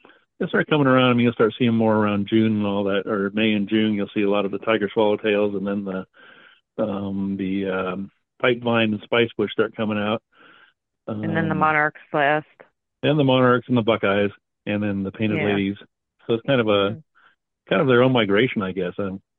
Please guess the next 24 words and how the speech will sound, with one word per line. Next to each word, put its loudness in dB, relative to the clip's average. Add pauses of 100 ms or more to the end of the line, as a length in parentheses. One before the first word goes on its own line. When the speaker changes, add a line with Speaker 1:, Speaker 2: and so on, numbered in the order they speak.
(220)
Speaker 1:
I -18
don't -2
know 2
Speaker 2:
Yeah. 2
Speaker 1:
too 0
much 0
about -8
that. -4
I -4
know -4
the -6
monarchs 0
get -6
a -10
big -4
migration -6
down -6
to -8
Mexico -6
from, -12 (760)
Speaker 3:
Yeah. 2
Speaker 1:
um, -10
along -6
the -12